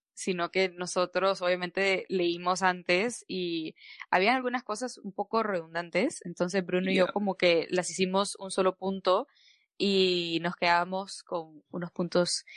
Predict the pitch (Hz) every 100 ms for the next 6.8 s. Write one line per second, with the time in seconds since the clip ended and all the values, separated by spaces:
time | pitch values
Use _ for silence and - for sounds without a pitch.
0 | - - - 220 208 170 233 - - -
1 | _ _ _ _ _ - 196 190 240 247
2 | 208 196 214 185 175 208 - 165 165 165
3 | 220 - - 175 165 165 180 - 175 175
4 | 180 185 - _ _ - 220 196 185 196
5 | 175 196 185 165 165 170 151 151 165 -
6 | 175 185 - - 160 - - -